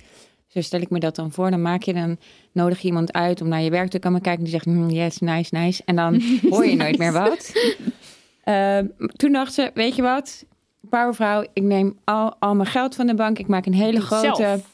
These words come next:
Speaker 1: overzichtstentoonstelling. Ik nodig gewoon alle journalisten uit en curatoren die ik ken."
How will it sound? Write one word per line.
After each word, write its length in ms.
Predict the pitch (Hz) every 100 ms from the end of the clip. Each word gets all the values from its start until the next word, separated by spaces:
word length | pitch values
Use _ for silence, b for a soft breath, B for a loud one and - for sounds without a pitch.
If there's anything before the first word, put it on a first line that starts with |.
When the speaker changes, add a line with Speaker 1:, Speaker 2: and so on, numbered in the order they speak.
| _ _ _
Speaker 1:
overzichtstentoonstelling. 1040 | 208 233 226 226 214 208 202 202 202 202 180
Ik 60 |
nodig 240 | 196 190 185
gewoon 200 | 180 180
alle 220 | 233 254
journalisten 600 | 240 202 185 175 170 -
uit 200 | 165 175
en 100 | -
curatoren 480 | 156 160 156 226 247
die 100 | 233
ik 80 | 233
ken." 280 | 220 226